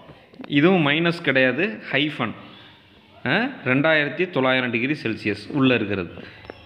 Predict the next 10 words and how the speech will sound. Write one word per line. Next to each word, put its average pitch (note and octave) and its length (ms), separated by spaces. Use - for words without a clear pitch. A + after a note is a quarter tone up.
இப்போ F#3 220
இந்த F3+ 220
சைடு D#3 260
பாருங்க, F#2+ 280
இந்த C#3+ 140
கார்பரைசிங் E3+ 640
ஃப்ளேமோட C3 360
அமைப்பு D#3 360
எப்படி B2+ 240
இருக்கும் A#2+ 380